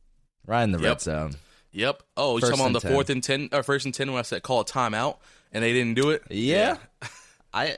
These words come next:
Speaker 1: I wouldn't have been mad at a timeout right there, but they had time. They had time to run plays. <sighs>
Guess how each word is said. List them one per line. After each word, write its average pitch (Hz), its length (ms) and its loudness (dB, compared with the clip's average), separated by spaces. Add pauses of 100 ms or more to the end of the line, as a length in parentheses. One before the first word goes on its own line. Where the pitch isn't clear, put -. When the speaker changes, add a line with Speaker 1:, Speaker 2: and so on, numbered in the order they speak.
Speaker 1:
I 98 160 -2
wouldn't 120 180 -2
have 120 100 -6
been 113 160 -4
mad 110 200 -2
at 104 120 -4
a 104 60 -6
timeout 98 420 -6
right 90 200 -4
there, 98 260 -4
but 92 160 -10
they 87 140 -4
had 117 220 -4
time. 82 520 -6
They 76 120 -8
had 82 140 -6
time 104 220 -4
to 101 60 -6
run 95 180 -4
plays. 78 580 -10
<sighs> - 40 -20